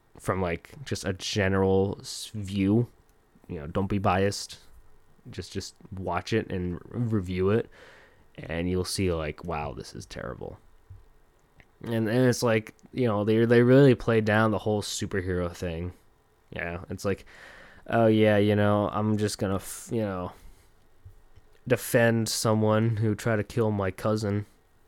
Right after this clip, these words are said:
And it's like, "Oh, it's just the story of my life." It's like, "Yeah, I'm gonna fight this giant fish monster,"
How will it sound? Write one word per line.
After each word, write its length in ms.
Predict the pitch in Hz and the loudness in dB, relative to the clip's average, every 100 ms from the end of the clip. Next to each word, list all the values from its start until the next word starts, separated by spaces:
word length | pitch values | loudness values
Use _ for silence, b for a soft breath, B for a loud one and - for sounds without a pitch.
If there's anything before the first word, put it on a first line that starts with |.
| _ _ _ _ _ - | _ _ _ _ _ -12
And 80 | 113 | -8
it's 80 | |
like, 160 | 104 - | -8 -4
"Oh, 300 | 110 110 107 - _ _ _ _ _ _ _ _ - | 0 2 0 -4 _ _ _ _ _ _ _ _ -20
it's 100 | - | -14
just 200 | 104 - | -14 -12
the 60 | |
story 420 | - - 98 95 101 | -10 -6 -2 0 2
of 40 | |
my 100 | 104 | 2
life." 600 | 110 113 107 - - - _ b b b b | 2 4 2 0 -12 -20 _ b b b b
It's 120 | - | -10
like, 100 | 101 | -6
"Yeah, 120 | 120 | -2
I'm 120 | 104 | 0
gonna 100 | 104 | -2
fight 220 | 101 113 110 | -2 -4 -4
this 160 | 98 | -6
giant 400 | - 104 98 98 | -6 -4 -4 -4
fish 400 | - - 117 - | -8 -8 -6 -6
monster," 560 | 95 90 - - 90 | -8 -8 -10 -8 -6